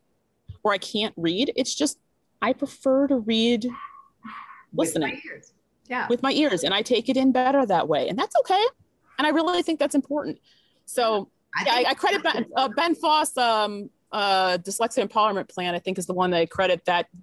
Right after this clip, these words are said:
Speaker 1: terminology for. But, <laughs> um, <laughs> yeah, but I think it's just, it is an empowering way of thinking about it. Like,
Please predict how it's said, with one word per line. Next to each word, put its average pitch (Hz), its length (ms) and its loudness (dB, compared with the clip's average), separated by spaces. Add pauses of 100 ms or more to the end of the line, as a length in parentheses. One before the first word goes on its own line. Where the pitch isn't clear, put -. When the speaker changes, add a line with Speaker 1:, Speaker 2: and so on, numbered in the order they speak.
Speaker 1:
terminology 180 680 0
for. 160 320 0
But, 170 180 0
<laughs> - 380 -4
um, 311 500 2
<laughs> - 840 -4
yeah, 311 140 2
but 254 100 0
I 262 60 0
think 330 180 0
it's 349 100 0
just, 302 140 0
it 269 160 0
is 302 180 2
an 262 80 2
empowering 196 720 -2
way 180 140 -4
of 160 80 -4
thinking 165 300 -2
about 73 240 -6
it. - 120 -12 (280)
Like, 185 180 0